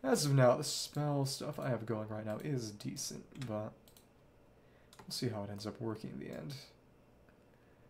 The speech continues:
So I got this ring panel.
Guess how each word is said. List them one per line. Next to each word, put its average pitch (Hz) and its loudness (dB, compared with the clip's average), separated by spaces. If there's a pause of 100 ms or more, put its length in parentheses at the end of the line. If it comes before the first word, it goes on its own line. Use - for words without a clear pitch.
(260)
So - -8
I 160 -2
got 196 2 (580)
this 101 -2 (460)
ring 107 -4
panel. - -2